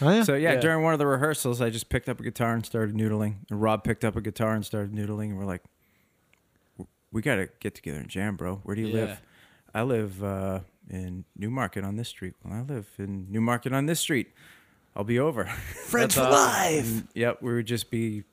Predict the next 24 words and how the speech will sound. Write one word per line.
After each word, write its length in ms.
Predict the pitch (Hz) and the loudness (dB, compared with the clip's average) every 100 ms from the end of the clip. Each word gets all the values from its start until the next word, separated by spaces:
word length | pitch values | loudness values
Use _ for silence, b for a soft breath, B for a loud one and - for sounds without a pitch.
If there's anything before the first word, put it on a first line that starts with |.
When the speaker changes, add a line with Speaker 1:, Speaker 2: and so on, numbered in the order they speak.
| - | -8
Speaker 1:
you 120 | 113 | -2
know, 220 | 107 101 95 _ b | 0 -2 -6 _ b
Speaker 3:
Yeah. 240 | 117 127 120 - | 0 2 0 -2
Speaker 1:
burning 280 | 110 117 117 | -2 0 0
joints 440 | 110 113 104 - - | 0 -2 -2 -8 -12
and 100 | 101 | -12
playing 260 | 90 110 110 | -2 0 0
guitar, 440 | 104 110 107 101 92 _ _ - | 0 0 0 0 -4 _ _ -6
and 440 | 98 101 95 98 - _ _ | -4 -2 -4 -6 -12 _ _
Kurt 200 | - 113 - | -4 -2 -2
would 120 | 101 | -2
be 180 | 107 104 | 0 2
in 60 | |
his 140 | 101 - | 0 0
headphones, 680 | 110 101 113 110 107 - - b b b b - | -2 -2 0 0 -2 -4 -10 b b b b -4
like, 260 | 104 - _ _ _ - | -4 -4 _ _ _ -6
programming 720 | - 127 120 117 117 110 104 | 0 0 2 2 2 0 -2
Frank 340 | - 110 95 | -2 -4 -2
Zappa 320 | 107 104 107 | -2 -2 0
music 420 | 101 104 95 98 - | -2 -2 -2 -6 -6
into 300 | 104 - 104 | -8 -4 0
a 40 | |
<laughs> 100 | 95 | 0
sequencer. 880 | 92 - 131 139 147 175 - 170 | 0 -2 -2 0 0 0 0 0